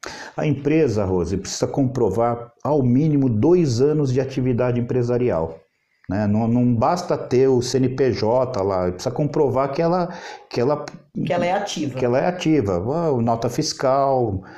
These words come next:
Speaker 1: é, alguns comprovantes de compra e de venda, né? Isso é um dos requisitos. Outro requisito é que o empresário não pode tá, ser falido, né?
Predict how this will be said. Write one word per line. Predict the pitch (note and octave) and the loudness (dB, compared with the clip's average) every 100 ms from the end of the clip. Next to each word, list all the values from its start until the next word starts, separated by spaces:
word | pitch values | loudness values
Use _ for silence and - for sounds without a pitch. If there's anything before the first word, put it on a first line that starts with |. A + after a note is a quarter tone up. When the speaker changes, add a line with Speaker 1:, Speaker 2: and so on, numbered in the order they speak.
| - - - - | -20 -20 -14 -4
Speaker 1:
é, | A2 G#2 G2+ F#2+ F#2+ | -2 0 0 0 0
alguns | F#2+ G2 A2 | 0 0 -2
comprovantes | - A2+ - A#2 A2 G#2+ - | -2 -2 0 0 0 -2 -4
de | |
compra | G#2+ - G#2+ G#2 | -6 -2 -2 0
e | |
de | B2 | 0
venda, | C#3 B2+ C#3 C#3+ C3+ C3 - - - - | 0 2 2 2 2 -2 -8 -18 -18 -6
né? | A2 C3 C3 A#2 | -2 -2 -2 -4
Isso | G#2+ - | -2 0
é | |
um | C3+ D#3+ | 2 2
dos | D3 | 0
requisitos. | D3 D#3 D#3 A#2+ F#2 - | -2 -2 0 0 -2 -2
Outro | F#3 G3+ | 0 2
requisito | F3+ E3 E3 A2+ G#2+ D#3 D#3 D#3+ | 2 0 0 0 2 2 2 0
é | |
que | D#3 | 0
o | D#3 | 0
empresário | D#3 D#3 C#3+ A#2 A#2 C#3 F#3 - - | 2 2 2 2 2 0 -2 -6 -6
não | B2+ A2+ A#2 | -2 0 -2
pode | - B2 B2+ B2+ | -2 -2 -2 -4
tá, | A#2 A#2+ - | -2 -2 -2
ser | - C3 | -4 -4
falido, | A#2+ D#3 E3 C#3 G#2+ F2 - _ _ | -2 -2 0 2 0 -2 -10 _ _
né? | - F#2 A#2+ | -4 -2 -4